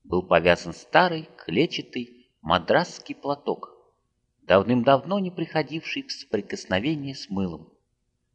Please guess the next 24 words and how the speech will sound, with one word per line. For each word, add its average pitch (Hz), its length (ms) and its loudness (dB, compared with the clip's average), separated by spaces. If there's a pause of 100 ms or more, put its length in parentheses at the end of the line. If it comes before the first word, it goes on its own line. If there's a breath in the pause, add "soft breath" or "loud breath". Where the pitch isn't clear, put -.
(140)
Курчавые 104 600 -2
волосы, - 500 -6 (680)
вылезавшие 117 720 2
из-под - 400 -6
складок 135 500 -2
тюрбана 127 480 0
на 98 120 0
лоб, 165 220 -4 (640)
придавали 92 540 6
лицу 95 400 -2
Мулата 156 500 -2 (500)
ещё 82 280 -4
более 90 280 2
дикое 143 520 -6 (240)
и - 80 -8
свирепое 147 560 -4
выражение. 92 720 -4 (1120)
Всё - 360 0
в - 120 -4
этой 120 240 -2
физиономии 123 720 -2 (340)
говорило 160 520 -2
о 147 160 -10
жестокости, - 800 -8